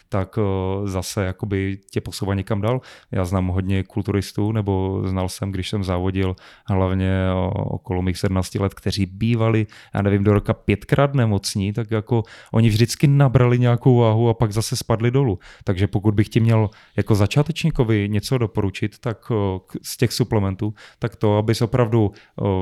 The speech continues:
v normální výživě jedl dost vitaminů, to znamená jedl dost ovoce, pokud, eh,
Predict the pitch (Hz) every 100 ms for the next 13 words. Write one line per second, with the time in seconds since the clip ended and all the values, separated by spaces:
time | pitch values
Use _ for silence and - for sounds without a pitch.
0 | 92 98 113 113 131 143 143 113 117 113
1 | 120 117 120 110 104 101 98 95 101 110
2 | 107 104 95 98 110 98 - - 110 110
3 | - 110 107 - - 110 - 110 104 -